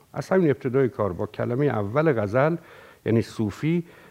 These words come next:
وجه انتقادی، اعتراضی، اجتماعی حافظ شروع می‌شه، چون گفتیم کلماتی مثل صوفی، محتسب، زاهد، واعظ، قاضی، ناصح، مفتی،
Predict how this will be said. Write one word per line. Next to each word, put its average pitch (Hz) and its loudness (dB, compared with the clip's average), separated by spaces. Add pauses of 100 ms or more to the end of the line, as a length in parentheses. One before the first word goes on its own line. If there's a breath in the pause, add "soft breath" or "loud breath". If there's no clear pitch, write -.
(120)
وجه 113 2
انتقادی، 107 2
اعتراضی، 104 0
اجتماعی 110 2
حافظ 120 4
شروع 82 -6
می‌شه، 80 -10
چون 135 0
گفتیم 123 -2 (260)
کلماتی 104 -2
مثل 98 -4
صوفی، 120 -6 (460 soft breath)
محتسب، 110 -2
زاهد، 101 -2
واعظ، 92 -2
قاضی، 95 -4
ناصح، 101 -2
مفتی، 110 -4